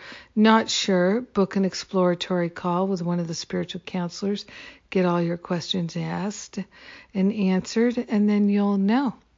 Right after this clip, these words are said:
And knowing is a really good thing. Have a powerful day, a truly blessed day, remembering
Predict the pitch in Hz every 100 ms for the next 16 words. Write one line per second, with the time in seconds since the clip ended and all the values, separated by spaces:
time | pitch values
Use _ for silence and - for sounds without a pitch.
0 | _ _ _ _ _ _ _ _ _ _
1 | - - 175 170 170 175 170 165 165 165
2 | 165 165 - 170 - - 175 165 - _
3 | - - - - - - 220 233 226 208
4 | 190 - 202 196 185 - 190 170 165 156
5 | 160 170 _ _ 196 - 220 202 190 170
6 | 175 170 156 - - 170 156 156 - -
7 | - _ 190 180 175 175 170 175 170 165